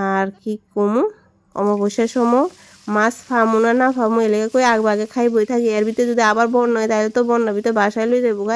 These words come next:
এবার তো অর্ধেক মানুষ নিচে গা, আর একবার বন্যা হইলে আর রেহাই নাই, পুরা মানুষ এবার দেশের সব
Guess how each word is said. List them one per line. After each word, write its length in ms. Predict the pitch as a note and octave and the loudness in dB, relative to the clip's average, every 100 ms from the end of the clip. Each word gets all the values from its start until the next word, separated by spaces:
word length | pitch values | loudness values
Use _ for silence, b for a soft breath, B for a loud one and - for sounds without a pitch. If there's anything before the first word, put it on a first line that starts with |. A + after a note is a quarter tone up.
| A#3+ | 0
এবার 140 | G#3+ G#3 | 0 0
তো 60 | A#3+ | 0
অর্ধেক 240 | G#3 A3 - | 0 -4 -2
মানুষ 160 | A#3+ A#3+ | -2 -2
নিচে 200 | B3 A#3+ A3 | -2 -2 -4
গা, 60 | A3 - | -4 -2
আর 80 | B3+ C#4+ | 0 0
একবার 200 | C4+ C#4 C#4 | 0 2 2
বন্যা 200 | C#4 B3+ | 4 2
হইলে 160 | C4 C4+ | 4 4
আর 60 | B3 A3+ | 2 2
রেহাই 200 | B3 B3+ | 0 0
নাই, 120 | C#4 G#4+ B B B - | 0 -2 B B B -2
পুরা 220 | B3 B3 A#3 | 2 4 4
মানুষ 220 | A3+ A#3+ C4+ A#3+ | 2 0 0 0
এবার 200 | A3+ A3 G#3+ | 2 0 0
দেশের 280 | A3 A3 A#3+ B3 | -2 0 -2 0
সব 160 | B3 | -2